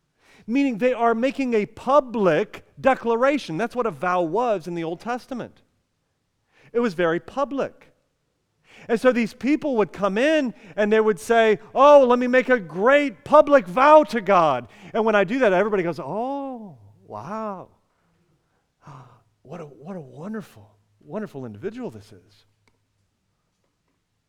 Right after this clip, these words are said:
They're prideful. Jesus addresses this with the Pharisees. He tells the Pharisees what their issue is. In Matthew chapter twenty-three, he says that they do all of their deeds to be seen by others.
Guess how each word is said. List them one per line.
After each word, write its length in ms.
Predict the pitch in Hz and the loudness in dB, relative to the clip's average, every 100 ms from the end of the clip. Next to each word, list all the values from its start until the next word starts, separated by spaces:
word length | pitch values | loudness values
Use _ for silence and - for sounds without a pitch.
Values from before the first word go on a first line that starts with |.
| _ | _
They're 120 | 120 | -20
prideful. 640 | 104 139 165 135 101 90 _ _ _ _ _ _ _ _ _ _ _ _ _ _ _ | -18 -16 -16 -18 -20 -20 _ _ _ _ _ _ _ _ _ _ _ _ _ _ _
Jesus 360 | 160 180 143 151 | -12 -10 -10 -12
addresses 580 | 117 143 175 - 131 | -6 -4 -4 -8 -16
this 240 | 123 123 - | -14 -14 -16
with 100 | - | -20
the 80 | - | -14
Pharisees. 840 | 151 143 120 101 113 101 - - _ _ _ _ _ _ _ _ _ _ _ _ _ _ _ _ _ _ _ _ _ _ | -10 -8 -10 -18 -20 -20 -20 -20 _ _ _ _ _ _ _ _ _ _ _ _ _ _ _ _ _ _ _ _ _ _
He 100 | 214 | -6
tells 280 | - 202 170 | 0 0 -2
the 80 | 165 | -6
Pharisees 500 | 190 190 - 170 151 | -2 -2 -4 -12 -10
what 140 | 170 | -8
their 100 | 160 | -8
issue 300 | 180 - 160 | -8 -8 -10
is. 100 | 147 | -10
In 100 | 151 | -8
Matthew 300 | 160 160 151 | -8 -10 -12
chapter 300 | - 156 139 | -12 -12 -14
twenty-three, 640 | - 151 131 - 170 160 | -14 -12 -12 -14 -12 -10
he 100 | 143 | -12
says 420 | 143 160 143 127 _ _ - | -12 -10 -8 -10 _ _ -16
that 140 | 156 | -10
they 100 | 139 | -10
do 560 | 117 110 190 208 208 - | -10 -12 -10 -8 -10 -8
all 220 | 156 180 | -8 -6
of 100 | 147 | -8
their 140 | 156 | -12
deeds 420 | 117 147 160 113 - | -10 -10 -10 -12 -18
to 80 | 131 | -18
be 120 | 123 | -18
seen 420 | - 165 147 117 | -16 -14 -12 -10
by 160 | 110 110 | -10 -10
others. 560 | 120 98 92 - - | -12 -16 -20 -20 -20